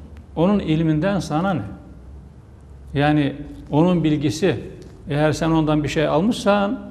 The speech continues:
tamam faydasını görmüşsün. Ama ondan bir şey almadın sen. Ondan bir şey almadın. Yani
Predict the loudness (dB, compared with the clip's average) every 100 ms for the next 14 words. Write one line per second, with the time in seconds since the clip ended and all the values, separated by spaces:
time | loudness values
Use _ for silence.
0 | -18 -20 -20 -20 -20 -8 -2 2 2 2
1 | 2 2 -2 0 2 4 2 -4 -10 -12
2 | -18 -16 -2 0 0 -2 -4 2 4 4
3 | 0 0 0 0 -2 2 4 4 2 2
4 | -2 -4 -10 -14 -18 -20 -20 -20 -20 -20
5 | -20 -20 -20 -20 -16 -4 -2 0 0 -2
6 | -2 -2 2 2 2 -2 -8 -14 -18 -6
7 | 0 2 2 0